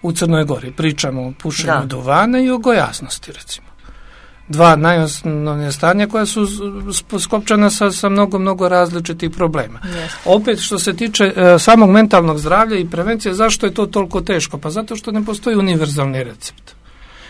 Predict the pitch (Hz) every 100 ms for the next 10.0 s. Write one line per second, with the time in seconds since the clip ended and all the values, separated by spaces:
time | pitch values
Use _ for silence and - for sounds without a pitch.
0 | - 147 139 214 214 220 226 214 208 -
1 | 185 240 208 175 175 180 175 175 170 -
2 | - - 175 170 196 - 165 147 202 214
3 | 240 226 226 214 - 196 208 190 170 175
4 | 180 170 156 - 185 147 - - - -
5 | - 160 151 196 180 190 202 175 175 170
6 | 196 185 170 175 180 220 220 214 - -
7 | - - 147 143 220 220 233 214 214 220
8 | 214 214 196 208 208 208 202 190 190 185
9 | 180 180 170 175 165 160 156 151 151